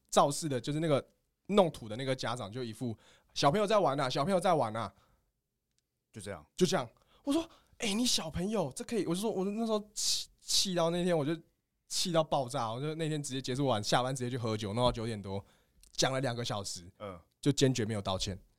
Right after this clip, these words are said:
Speaker 2: 你说家长完全不道歉啊？
Speaker 1: 对。
Speaker 2: 打死不道歉。
Speaker 1: 打死不道歉。就“小朋友在玩啊，啊，你小-，哦，我小朋友也有吃啊。”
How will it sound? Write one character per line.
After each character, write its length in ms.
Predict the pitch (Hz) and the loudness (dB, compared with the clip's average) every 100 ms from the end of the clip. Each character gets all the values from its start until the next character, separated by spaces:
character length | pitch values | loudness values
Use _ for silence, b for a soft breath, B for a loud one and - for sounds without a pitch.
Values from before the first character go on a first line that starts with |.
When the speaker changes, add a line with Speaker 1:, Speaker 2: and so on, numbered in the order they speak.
| _ _ _ _ _ _ | _ _ _ _ _ _
Speaker 2:
你 40 | 123 | -12
说 80 | |
家 200 | 139 151 | -2 0
长 140 | 139 117 | 0 -2
完 160 | 92 | -6
全 160 | 98 98 | -10 -12
不 80 | 90 | -12
道 180 | 95 85 | -12 -12
歉 200 | - 78 | -14 -18
啊？ 100 | 71 | -12
Speaker 1:
对。 180 | 104 92 | -12 -10
Speaker 2:
打 160 | - 95 | -12 -10
死 160 | 104 | -8
不 80 | 90 | -10
道 160 | - 82 | -16 -16
歉。 120 | - | -10
Speaker 1:
打 80 | 107 | -8
死 140 | 143 - | -8 -8
不 80 | |
道 140 | 98 101 | -8 -6
歉。 120 | 107 | -6
就 60 | 120 | -4
“小 200 | 175 170 | 0 4
朋 80 | 156 | 6
友 80 | 226 | 4
在 140 | 247 | 4
玩 400 | 220 190 135 131 | 2 2 0 -4
啊， 240 | 160 175 180 | -4 -6 -6
啊， 80 | 240 | -6
你 80 | |
小-， 140 | 208 214 | -6 -6
哦， 60 | - | -8
我 180 | 202 165 | -4 -4
小 140 | 165 | -2
朋 80 | 135 | 0
友 80 | 202 | 4
也 60 | 170 | 4
有 100 | 190 | 4
吃 320 | - - 196 | 2 0 2
啊。” 240 | 202 196 | 2 0